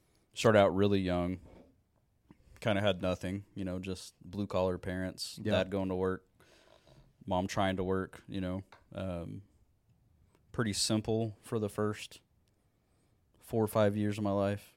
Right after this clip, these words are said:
Speaker 1: You know, I didn't really, don't really know a whole lot to it, except that, you know, it's kinda a lot like, my dad liked cars like I do.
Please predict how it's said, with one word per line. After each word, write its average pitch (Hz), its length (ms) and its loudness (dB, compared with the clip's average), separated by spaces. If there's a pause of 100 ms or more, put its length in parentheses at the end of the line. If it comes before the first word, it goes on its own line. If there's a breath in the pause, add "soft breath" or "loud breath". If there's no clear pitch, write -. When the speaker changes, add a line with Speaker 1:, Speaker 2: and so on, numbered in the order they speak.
(100)
Speaker 1:
You 98 100 -12
know, 95 100 -4
I 92 60 -2
didn't 92 200 -4
really, 87 340 0 (540)
don't 98 160 0
really 90 140 -2
know 87 180 -2
a - 20 -4
whole 92 140 0
lot 87 220 0
to 95 180 -2
it, 92 120 -4
except - 300 -8
that, 80 180 -4 (300)
you 107 60 -2
know, 87 80 0
it's 90 80 -6
kinda 98 180 0
a 87 40 0
lot 87 240 2
like, 87 200 -2 (560 soft breath)
my 95 100 2
dad 98 180 8
liked 90 240 2
cars 87 280 6
like 85 140 2
I 87 100 4
do. 82 260 -8